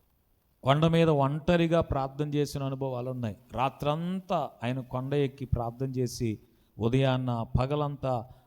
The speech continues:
ఆయన పరిచర్య చేసినట్టుగా వాక్యంలో చదువుతాం. ఈ కొండ అనుభవం కలిగిన ప్రార్థనా జీవితం, భక్తి జీవితం, ఒకరి ఆత్మీయ జీవితం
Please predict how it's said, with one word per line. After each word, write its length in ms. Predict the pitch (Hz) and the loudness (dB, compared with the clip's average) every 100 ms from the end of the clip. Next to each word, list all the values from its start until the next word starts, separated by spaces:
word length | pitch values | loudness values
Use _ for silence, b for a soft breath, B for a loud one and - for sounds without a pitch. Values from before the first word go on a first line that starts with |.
| - | -4
ఆయన 240 | 110 120 | 0 0
పరిచర్య 640 | 120 127 127 135 151 143 139 135 | 0 2 0 0 0 0 -2 -2
చేసినట్టుగా 580 | 139 135 139 123 127 123 | -4 -4 -6 -4 -4 -2
వాక్యంలో 540 | 117 120 - 127 123 | -2 -4 -10 -8 -6
చదువుతాం. 560 | 117 113 120 120 110 - _ _ _ _ _ _ _ _ _ _ 131 | -6 -8 -8 -8 -10 -18 _ _ _ _ _ _ _ _ _ _ -2
ఈ 100 | 151 | -2
కొండ 400 | 151 160 226 254 | 0 0 2 4
అనుభవం 640 | 226 185 196 208 214 208 | 4 4 4 4 4 2
కలిగిన 580 | 190 175 165 170 165 147 B B - | -2 -2 -2 0 0 -2 B B -8
ప్రార్థనా 580 | 123 139 170 151 175 180 | -2 0 0 -2 -2 -2
జీవితం, 560 | 147 160 160 165 160 | -4 -4 -2 -2 -2
భక్తి 340 | 131 143 - 175 | -2 -4 -2 -4
జీవితం, 460 | 143 160 160 160 | 0 0 0 0
ఒకరి 260 | 147 143 131 | 0 0 0
ఆత్మీయ 500 | 131 147 - 156 147 | 0 0 -4 -4 -4
జీవితం 540 | 139 139 139 135 120 | -2 0 0 0 0